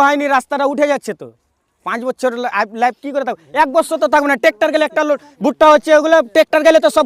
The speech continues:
বসে যাবে। আ-, আগেকার মতনই থাকা ছিল, ভালো ছিল, এখানে পিচ করে তখন খাদরা খাদরা, এক সাইডিং হবে ঘন ঘন, অনেক কিছু হবে, হাত দিয়ে উঠে যেত, এরকম তো হবে, পড়লে তো এখন চোট লাগবেই। আগে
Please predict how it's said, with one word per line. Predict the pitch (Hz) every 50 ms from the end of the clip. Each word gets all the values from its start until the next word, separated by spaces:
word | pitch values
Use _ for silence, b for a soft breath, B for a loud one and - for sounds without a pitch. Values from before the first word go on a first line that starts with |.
| 247
বসে | 311 - 302 285 254
যাবে। | 220 170 139 113 _ _ _ _ _ _ _ _ _ _ _ _ _ _ -
আ-, | 214 233 208 220
আগেকার | 247 277 294 269 311 294 294
মতনই | 311 320 311 302 311 -
থাকা | 277 277 294 269
ছিল, | - 294 294 254 247
ভালো | 262 277 277 -
ছিল, | 285 277 294 285 277
এখানে | 254 269 262 254 -
পিচ | 285 285 226 - -
করে | 277 269
তখন | 285 269 262 254 -
খাদরা | 226 240 240 269 254
খাদরা, | 262 262 254 - b b 262 277
এক | - -
সাইডিং | 285 285 262 277 269 269
হবে | 262 269 262 220
ঘন | 247 254 254 240
ঘন, | 247 254 247 247 - _ - - _ - 220 269
অনেক | 285 302 - -
কিছু | 302 214 294
হবে, | 269 254 220
হাত | 240 262 226 214
দিয়ে | 294 285
উঠে | 254 285 277 277
যেত, | 269 220 277 262 262
এরকম | 247 233 262 262 233
তো | 269 269
হবে, | 262 254 - -
পড়লে | 285 285 285 277
তো | - 285
এখন | 277 277 277 247 254
চোট | 277 277 - 269
লাগবেই। | 269 247 240 208 151 120 _ _ _ _ _ _ _ _ _ _ _ _ -
আগে | 196 233